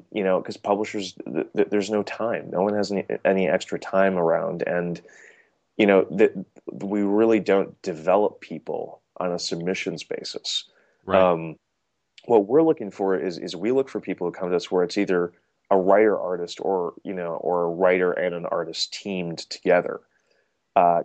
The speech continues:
Speaker 1: kind of giving us a full book proposal, not just with, uh, you know, written stuff and a script and a summary, but also finished artwork from the book. You know, we usually like to see, like, five to ten pages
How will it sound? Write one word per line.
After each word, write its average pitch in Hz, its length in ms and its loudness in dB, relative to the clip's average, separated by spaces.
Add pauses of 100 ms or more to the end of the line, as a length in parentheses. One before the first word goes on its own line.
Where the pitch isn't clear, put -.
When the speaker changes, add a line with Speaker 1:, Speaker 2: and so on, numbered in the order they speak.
Speaker 1:
kind 104 160 -6
of 85 140 -8
giving 101 260 0
us 90 200 -8
a 90 40 -8
full 107 420 2
book 95 280 -2
proposal, 85 500 -6
not 90 240 -4
just 92 280 -4
with, 85 380 -6 (480)
uh, 82 340 2 (200)
you 98 100 -6
know, 87 340 -6
written 92 260 0
stuff 82 320 -2
and 82 80 -4
a 82 60 -6
script - 380 0
and 80 100 -12
a 85 60 -10
summary, 95 460 0
but - 220 -2
also 82 560 2 (400)
finished 95 520 -2
artwork - 480 -2
from - 160 -6
the 90 100 -12
book. - 400 2
You - 80 -8
know, 87 100 -4
we 87 100 -2
usually 90 260 -2
like 82 180 -2
to 90 80 -8
see, 90 240 -4
like, 80 220 -4
five 85 240 0
to - 80 -20
ten 78 260 -14
pages - 640 -8